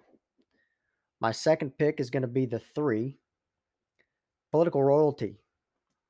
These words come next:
a filly by Apolitical Jess out of Trendy by Stoli, William Smith owns, Heath Taylor trains, and the jockey Jose Nicasio.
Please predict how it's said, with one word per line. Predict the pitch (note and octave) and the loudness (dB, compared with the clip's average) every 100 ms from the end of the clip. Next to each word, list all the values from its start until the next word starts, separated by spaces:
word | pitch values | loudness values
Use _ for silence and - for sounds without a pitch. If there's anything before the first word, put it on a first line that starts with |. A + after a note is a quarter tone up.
| - | -20
a | |
filly | - A2+ A2 | -6 -4 0
by | G#2+ A2+ | 2 0
Apolitical | A2+ A#2 A2 G#2 | -2 -6 -4 -6
Jess | G#2 A2+ B2+ | -2 -2 -4
out | G2+ | -8
of | - | -6
Trendy | D3+ C#3 G2 | -6 -4 -6
by | F#2 F#2+ | -8 -8
Stoli, | - A#2 B2+ E3+ - _ _ | -6 -2 -2 -4 -8 _ _
William | A2+ A#2 G#2+ | -4 -2 -2
Smith | - G#2+ G#2 | -4 -6 -4
owns, | B2+ C3+ D3+ - - | -6 -4 -6 -12 -12
Heath | C3+ B2+ | -8 -6
Taylor | B2+ A2+ G2+ | -4 -4 -4
trains, | - B2 C3 C3+ | -6 -6 -6 -6
and | A#2 A#2+ | -6 -6
the | |
jockey | G#2+ G#2+ A2 A2+ A2 _ _ _ _ _ _ - | -2 -2 -2 -6 -10 _ _ _ _ _ _ -10
Jose | A2 G2+ G2 - | -6 -4 -6 -8
Nicasio. | G2+ G#2 G2+ - - | -8 -6 -6 -8 -14